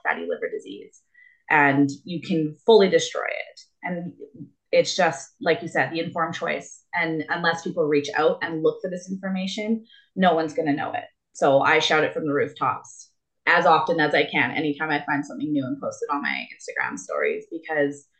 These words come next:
uh, people need to know. And I'm not, like, when I search, like, on,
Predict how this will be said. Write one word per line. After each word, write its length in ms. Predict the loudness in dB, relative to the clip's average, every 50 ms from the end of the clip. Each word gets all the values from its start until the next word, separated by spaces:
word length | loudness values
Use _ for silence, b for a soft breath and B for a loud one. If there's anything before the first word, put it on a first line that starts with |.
| _ _ _ _ _ _ _ _ _ -4
uh, 420 | -2 0 0 0 -2 -4 -4 -6 -8 -10 -12 _ _ _ _ _ -10 -8 -2
people 220 | 0 0 2 2 2
need 160 | 2 2 2
to 100 | 0 -2
know. 240 | -6 -6 -8 -10 -14 _ _ _ _ _ _ _ 0
And 100 | 4 6
I'm 140 | 6 8
not, 220 | 8 8 6 6 4
like, 220 | 4 4 2 2 2
when 180 | 2 4 4
I 140 | 6 6 4
search, 380 | 4 4 4 4 4 4 4 2
like, 260 | 0 2 2 2 2
on, 400 | 2 2 2 2 0 -4 -10